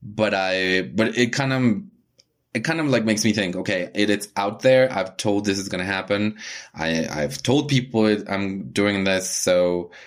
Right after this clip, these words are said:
ideally I'm gonna do it." So,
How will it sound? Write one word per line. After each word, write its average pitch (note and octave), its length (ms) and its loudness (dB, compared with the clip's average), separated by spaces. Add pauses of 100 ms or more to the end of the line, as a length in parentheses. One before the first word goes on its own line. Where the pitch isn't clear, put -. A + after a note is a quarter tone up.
(220)
ideally F2+ 760 0 (100)
I'm F2 360 -4
gonna E2+ 260 -4
do G2+ 220 2
it." - 320 -6 (1900)
So, F2+ 540 0